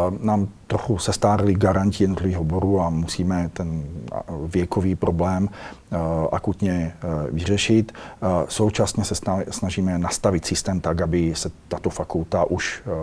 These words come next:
vlastně do podobné situace nikdy v budoucnu nedostala. A věříme, že teda už, eh, od příštího roku se budeme jenom dál a dál rozvíjet a že budeme uvažovat o novém studijním programu stomatologie, o doktorských studijních programech, postgraduálních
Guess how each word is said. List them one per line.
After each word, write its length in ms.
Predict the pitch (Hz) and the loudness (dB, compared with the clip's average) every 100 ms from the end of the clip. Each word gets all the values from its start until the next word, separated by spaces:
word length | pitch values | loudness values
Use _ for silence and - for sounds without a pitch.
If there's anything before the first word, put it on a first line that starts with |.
| 73 | -4
vlastně 320 | 78 - 90 | -6 -4 -4
do 120 | 85 | -4
podobné 480 | 90 92 92 87 90 | -2 0 0 0 0
situace 420 | 92 87 92 - | -2 0 0 2
nikdy 340 | 95 107 101 101 | 4 4 6 4
v 60 | |
budoucnu 600 | 90 92 90 - 87 80 78 | 4 4 2 0 -6 -6 -6
nedostala. 640 | 73 85 - 110 117 135 - - - - - - | -6 -6 -4 0 2 0 -2 -12 -12 -14 -16 -6
A 240 | 98 95 90 | 0 2 2
věříme, 460 | 110 95 95 95 90 | 2 2 2 2 2
že 100 | 90 | 0
teda 280 | 92 90 90 | 2 2 2
už, 360 | 76 - - | 0 -4 -6
eh, 40 | 82 76 76 - | -4 -4 -4 -6
od 320 | - - - - | -10 -12 -16 -8
příštího 360 | - - - | -4 -2 0
roku 240 | 92 87 92 | 0 -2 -4
se 140 | - | -2
budeme 340 | 85 95 92 90 | 0 2 2 4
jenom 320 | 101 101 95 | 4 4 4
dál 220 | 87 92 | 4 4
a 40 | 85 | 2
dál 220 | 87 80 | 0 0
rozvíjet 540 | 76 82 90 92 85 | -2 0 2 2 2
a 200 | 80 78 | -2 -4
že 140 | 82 76 | -4 -4
budeme 300 | 85 85 80 | -2 -2 -2
uvažovat 460 | 82 90 80 80 | -2 -2 -2 -2
o 40 | 80 | -2
novém 280 | 82 90 | -2 -2
studijním 360 | 82 87 82 82 | -2 -2 -2 0
programu 360 | 80 85 82 82 | 0 0 -2 -2
stomatologie, 840 | - 98 92 95 87 82 87 85 | 0 0 2 0 0 2 2 2
o 80 | 82 | 0
doktorských 600 | 80 - 101 110 - 92 | -2 0 0 0 -4 -6
studijních 380 | - 82 85 80 | -4 -2 -2 -2
programech, 600 | - 85 82 85 85 - - - - | -2 -2 -2 -2 -4 -8 -16 -18 -12
postgraduálních 1000 | - 101 110 92 95 90 85 85 82 - | -2 2 4 4 2 2 0 0 -2 -4